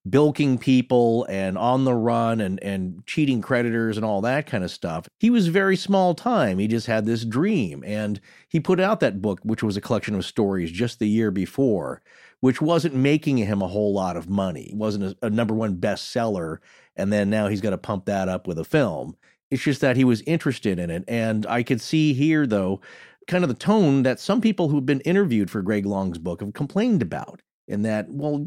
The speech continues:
that's not exactly what I was getting at. Not exactly that you're putting words in my mouth,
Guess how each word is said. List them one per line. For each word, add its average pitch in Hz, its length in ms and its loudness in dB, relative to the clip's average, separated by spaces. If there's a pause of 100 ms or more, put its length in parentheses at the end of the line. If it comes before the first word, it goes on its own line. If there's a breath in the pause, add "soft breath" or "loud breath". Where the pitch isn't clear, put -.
that's 165 340 -2
not 233 160 0
exactly 165 480 0
what 139 160 2
I 139 40 2
was 135 140 0
getting 120 400 -2
at. 85 240 -6
Not 311 140 2
exactly 185 360 2
that 160 100 2
you're 143 100 2
putting 139 280 2
words 165 240 4
in 131 40 0
my 110 120 2
mouth, 90 320 -2